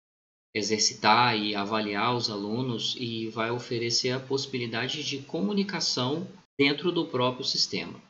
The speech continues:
A tela que nós estamos vendo é a tela de um ava, no caso o Moodle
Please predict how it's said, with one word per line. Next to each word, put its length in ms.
A 80
tela 380
que 140
nós 220
estamos 520
vendo 680
é 640
a 120
tela 340
de 240
um 240
ava, 340
no 80
caso 540
o 120
Moodle 600